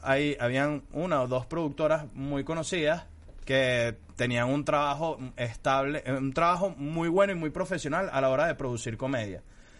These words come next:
Eh, tanto como para los shows, como para cualquier evento que ellos sacaran. Y eso es algo que yo veo que para los comediantes que están entre los nuevos, los que están a mitad de camino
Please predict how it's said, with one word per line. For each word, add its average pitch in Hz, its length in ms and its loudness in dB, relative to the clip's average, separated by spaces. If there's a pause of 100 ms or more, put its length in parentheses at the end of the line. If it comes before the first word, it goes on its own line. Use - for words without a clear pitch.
(180)
Eh, 131 440 2
tanto 123 240 0
como 123 180 0
para 117 160 2
los 113 140 0
shows, 185 340 2
como 131 380 0
para 117 260 0 (240)
cualquier 123 680 0
evento 156 440 2
que 143 80 -4
ellos 123 180 -2
sacaran. 107 560 -4
Y 139 140 0
eso 143 260 2
es 165 60 -2
algo 175 200 2
que 135 280 -2
yo 135 400 4 (160)
veo 156 420 0
que 135 340 -2 (840)
para 143 260 4
los 139 200 0
comediantes 143 600 0
que - 80 -4
están 127 640 -2
entre 110 600 -2
los 110 220 -4
nuevos, 139 480 0
los 117 220 -4
que - 100 -10
están 113 560 -6
a 135 80 -4
mitad 113 380 -2
de 127 140 2
camino 143 580 -2